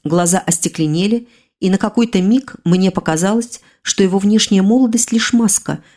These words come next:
прикрывающая бесконечную древность. Это был приказ,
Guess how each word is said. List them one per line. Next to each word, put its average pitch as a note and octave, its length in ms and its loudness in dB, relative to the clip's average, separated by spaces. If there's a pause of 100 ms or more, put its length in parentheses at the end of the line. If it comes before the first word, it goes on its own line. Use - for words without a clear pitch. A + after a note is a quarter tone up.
(140)
прикрывающая F3 800 0
бесконечную D3 800 -2
древность. D3 640 -4 (500)
Это A3+ 280 -2
был F3 240 0
приказ, - 580 -2